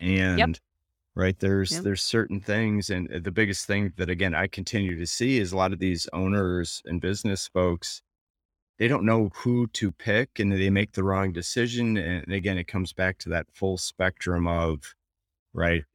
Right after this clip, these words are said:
Speaker 2: agency. Do I need an agency? When do I need an agency? And how does that fit into your overall strategy? So I still think it's that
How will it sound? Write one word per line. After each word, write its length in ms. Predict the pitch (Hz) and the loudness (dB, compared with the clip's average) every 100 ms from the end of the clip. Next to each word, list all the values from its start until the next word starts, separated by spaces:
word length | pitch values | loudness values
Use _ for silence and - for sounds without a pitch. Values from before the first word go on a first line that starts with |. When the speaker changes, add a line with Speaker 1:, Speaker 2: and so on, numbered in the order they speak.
| - | 0
Speaker 2:
agency. 680 | 120 113 113 110 - 110 107 | 2 2 2 0 0 0 2
Do 140 | 92 | 0
I 60 | 85 | 2
need 220 | 107 117 | 2 2
an 60 | 107 | 2
agency? 560 | 107 104 107 104 90 | 2 0 -2 -2 -4
When 180 | 80 98 | -2 0
do 120 | 110 | 2
I 60 | 104 | 2
need 180 | 101 101 | 2 2
an 80 | 95 | 2
agency? 840 | 95 95 104 95 - 101 95 - | 0 0 -2 -2 -2 -2 -2 -2
And 140 | 90 | -6
how 140 | 90 117 | -2 -2
does 100 | 120 | -2
that 140 | - | -2
fit 140 | 120 - | -2 0
into 120 | 92 | 2
your 80 | 101 | 2
overall 260 | 90 76 | 2 0
strategy? 680 | 71 - 92 95 87 80 78 | -2 -2 2 2 0 -2 -4
So 160 | 80 98 | -2 -2
I 40 | |
still 420 | 87 - 147 151 120 | -4 -2 0 0 0
think 320 | 110 101 90 | 2 2 2
it's 280 | 90 82 - | -2 -2 -4
that 240 | 92 87 | -2 -2